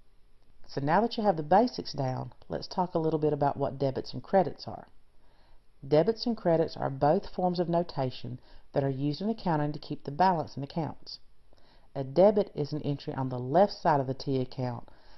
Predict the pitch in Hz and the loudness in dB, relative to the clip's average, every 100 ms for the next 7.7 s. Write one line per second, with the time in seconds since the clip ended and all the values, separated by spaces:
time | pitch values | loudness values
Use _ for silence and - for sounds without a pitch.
0 | - - 139 147 139 131 - 233 262 - | -14 -6 -4 -2 -2 -4 -2 0 0 0
1 | 151 - - 156 143 - 139 135 - 143 | -2 -2 2 2 2 -2 -4 -4 -2 -2
2 | 143 135 127 - - 220 226 - - 127 | 0 -2 -2 -8 -2 0 0 -2 -6 -4
3 | 120 - - 131 - - - - - - | -4 -8 -10 -12 -12 -18 -20 -20 -20 -20
4 | - - - - - - - - 143 135 | -20 -20 -20 -20 -20 -20 -18 -8 -8 -6
5 | - 226 247 - 147 - 143 139 135 139 | 2 4 4 2 2 2 2 2 2 2
6 | 131 131 127 - 180 - 135 123 - 123 | 0 0 -2 0 0 0 -2 -2 -4 -6
7 | 117 120 87 - - - - | -4 -6 -6 -10 -12 -12 -14